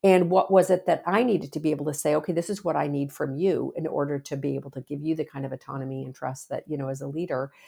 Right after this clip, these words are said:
And it was important to be able to articulate that at the very, very beginning and not assume that we all knew what,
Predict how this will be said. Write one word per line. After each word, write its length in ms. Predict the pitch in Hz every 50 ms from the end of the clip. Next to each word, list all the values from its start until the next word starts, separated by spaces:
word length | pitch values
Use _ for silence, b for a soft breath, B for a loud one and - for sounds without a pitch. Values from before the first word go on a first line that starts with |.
| B B B B B _
And 180 | 185 185 185 190
it 80 | 185
was 140 | - 220 220
important 400 | 226 214 - 247 - 277 277 -
to 40 | 277
be 140 | - 277 262
able 140 | 247 240
to 100 | 233 -
articulate 640 | - 214 - - - 233 - 320 285 254 214 190 -
that 200 | - - 139 143
at 120 | 143 - -
the 80 | 165
very, 280 | 160 165 165 175 170 160
very 180 | - 165 156
beginning 400 | 147 143 143 151 147 156 151 147
and 100 | 139 139
not 220 | 143 151 143 170 202
assume 500 | 214 202 - - - 147 139 131 127 131
that 140 | 135 135 156
we 160 | 147 139 139
all 120 | 127 135
knew 240 | 135 131 131 127 127 127
what, 240 | 131 135 123 -